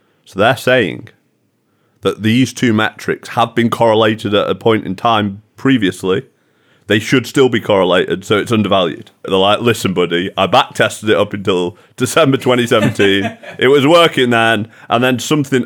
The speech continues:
Speaker 1: went wrong." So the brainiacs are basically telling us the Ether price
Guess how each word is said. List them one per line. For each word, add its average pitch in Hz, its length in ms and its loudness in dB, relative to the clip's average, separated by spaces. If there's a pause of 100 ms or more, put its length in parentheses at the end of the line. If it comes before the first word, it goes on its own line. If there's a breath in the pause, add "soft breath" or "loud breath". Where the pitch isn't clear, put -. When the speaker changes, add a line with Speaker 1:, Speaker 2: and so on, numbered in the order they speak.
(120)
Speaker 1:
went 113 240 2
wrong." 87 340 0
So 101 340 2
the 113 140 0
brainiacs 147 720 0
are 110 40 -2
basically 117 400 -2
telling 113 300 0
us 101 240 0
the 120 60 -2
Ether 135 220 0
price 107 360 0